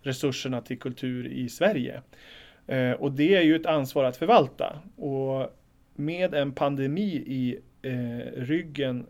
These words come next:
under den här mandatperioden så har det verkligen varit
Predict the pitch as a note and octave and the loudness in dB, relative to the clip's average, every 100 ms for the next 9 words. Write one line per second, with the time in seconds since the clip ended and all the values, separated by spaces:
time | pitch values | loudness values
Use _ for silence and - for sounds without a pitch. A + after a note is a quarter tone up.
0 | - - - C#3 B2+ B2+ A#2+ B2 A#2+ A#2+ | -18 -16 -4 -2 0 -2 -2 -4 -4 -4
1 | - D#3 C#3+ B2 A#2 A#2+ B2 B2 B2 A#2 | -4 -2 0 -2 -2 -2 0 0 -2 -6
2 | - G#3 D#3+ B2+ A#2+ A#2+ B2 B2 | -8 -2 0 -2 -2 -2 -2 -6